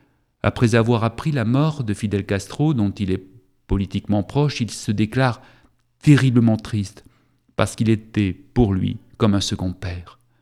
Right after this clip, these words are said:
Il avait rencontré une première fois le président cubain en mille neuf cent quatre-vingt-sept et retournait depuis lors régulièrement sur l'île de Cuba, nouant une relation de confiance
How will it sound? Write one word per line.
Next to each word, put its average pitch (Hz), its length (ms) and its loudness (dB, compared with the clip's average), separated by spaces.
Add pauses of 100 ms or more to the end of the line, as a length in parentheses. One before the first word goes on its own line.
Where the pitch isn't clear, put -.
(680)
Il 117 120 4
avait 123 200 4
rencontré 139 520 4
une 147 160 4
première 110 380 0
fois 160 240 -4
le 147 100 0
président 113 420 0
cubain 120 380 -2
en 131 100 0
mille 113 200 2
neuf 135 120 0
cent 147 220 -2
quatre-vingt-sept 104 800 -4 (680)
et 117 80 2
retournait 113 560 2
depuis 107 360 0
lors 104 340 -2
régulièrement 104 680 0
sur 95 240 -8
l'île 95 340 -4 (180)
de 107 100 0
Cuba, 95 440 -6 (540)
nouant 113 380 4
une 110 120 4
relation 98 460 2
de 101 80 0
confiance - 760 -4